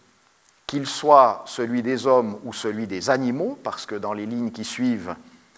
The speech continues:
Thucydide relate le fait que les, les animaux, même les charognards, euh, avaient tous disparu d'Athènes, s'étaient enfuis. Euh,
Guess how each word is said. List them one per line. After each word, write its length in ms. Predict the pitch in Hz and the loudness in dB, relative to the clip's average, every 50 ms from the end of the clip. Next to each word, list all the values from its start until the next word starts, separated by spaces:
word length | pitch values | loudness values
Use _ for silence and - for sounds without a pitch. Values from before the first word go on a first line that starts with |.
| - _ _ _ | -20 _ _ _
Thucydide 720 | - 107 104 - 113 110 110 117 127 123 110 101 104 92 - - - - _ _ _ _ _ _ | -10 -8 -6 -6 -4 -6 -4 -2 -2 -2 -2 -4 -6 -10 -10 -14 -20 -20 _ _ _ _ _ _
relate 440 | 123 - 120 123 123 123 120 - 104 | -2 2 4 6 8 6 6 4 0
le 80 | 104 98 | -6 -4
fait 340 | - - 135 123 - - | -2 -2 -2 -2 -2 -6
que 100 | - - | -10 -10
les, 460 | 101 98 98 98 95 95 92 90 - - - | -8 -8 -6 -6 -6 -6 -8 -10 -12 -12 -10
les 220 | 101 107 101 101 117 | -10 -8 -4 -4 -4
animaux, 400 | 117 123 117 120 120 123 117 104 | -2 -2 -4 -4 -2 -2 -2 0
même 280 | 110 147 170 170 139 | 2 2 2 2 2
les 120 | 117 117 117 | 0 -2 -2
charognards, 880 | - - 131 117 127 120 117 120 123 123 120 104 92 - - - - - - - - - - _ _ - - - | 0 0 2 2 2 0 0 2 2 4 4 4 2 -2 -6 -12 -18 -20 -20 -20 -20 -20 -20 _ _ -20 -12 -8
euh, 720 | - 98 95 92 92 92 90 87 90 87 90 76 64 - - - _ _ _ - | -8 -6 -6 -6 -6 -8 -8 -8 -10 -12 -12 -14 -16 -16 -18 -20 _ _ _ 0
avaient 260 | 196 - 107 113 101 | 0 2 0 -2 -2
tous 360 | - - 165 107 - - 107 | -4 -4 -4 -4 -4 -4 -6
disparu 760 | 110 123 175 - - - 156 143 120 117 139 135 117 98 - - - - - - | -6 -4 -4 -2 2 4 4 4 4 2 -2 -2 -2 -4 -8 -14 -20 -20 -12 -6
d'Athènes, 680 | 104 110 - - - 151 220 254 226 170 117 90 76 - - _ _ _ _ _ _ _ _ _ _ _ _ - - - - - | -4 -2 -2 -2 -2 -2 -2 -4 -6 -10 -10 -10 -12 -14 -18 _ _ _ _ _ _ _ _ _ _ _ _ -20 -20 -20 -18 -14
s'étaient 400 | - - 101 92 107 107 - 127 | -10 -10 -6 -4 -4 -2 0 0
enfuis. 460 | 120 113 - - - 202 233 262 269 - - - - - - - - - - - - - - - _ _ _ - | 0 0 0 -4 -6 -6 -6 -8 -8 -12 -20 -20 -20 -20 -20 -20 -20 -20 -20 -20 -20 -20 -20 -20 _ _ _ -8
Euh, 520 | - 101 101 104 101 101 101 110 - - | -6 -6 -4 -4 -6 -6 -8 -10 -12 -14